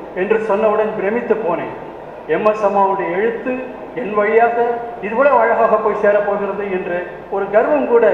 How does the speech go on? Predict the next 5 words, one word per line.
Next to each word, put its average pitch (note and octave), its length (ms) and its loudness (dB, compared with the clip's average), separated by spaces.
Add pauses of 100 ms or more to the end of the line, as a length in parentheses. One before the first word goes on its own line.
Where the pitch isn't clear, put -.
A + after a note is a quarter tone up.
லேசாக G3+ 460 2
தலை F3 180 -2
தூக்கியது. D3 540 -10 (800)
ஆ, D#3+ 240 4 (840)
இதற்கு B3 480 2